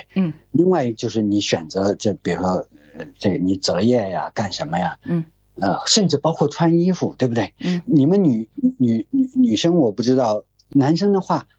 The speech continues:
Speaker 2: 为什么在这里大家都是什么 T 恤这个那个的？
Speaker 1: 嗯。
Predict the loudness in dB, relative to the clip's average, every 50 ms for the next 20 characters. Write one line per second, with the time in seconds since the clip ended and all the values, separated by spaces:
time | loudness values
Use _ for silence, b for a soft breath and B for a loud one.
0 | _ _ 2 2 2 2 0 0 0 0 0 0 -2 -2 -2 -2 -2 -2 -2 -2
1 | -4 -8 -8 -4 -2 -2 0 0 0 0 -2 -4 -6 -6 -6 -6 -6 -4 -2 -2
2 | 0 0 0 0 0 0 -2 -2 -2 -2 -2 -2 -4 -6 -8 -6 -2 -2 0 0
3 | -2 -2 -4 -6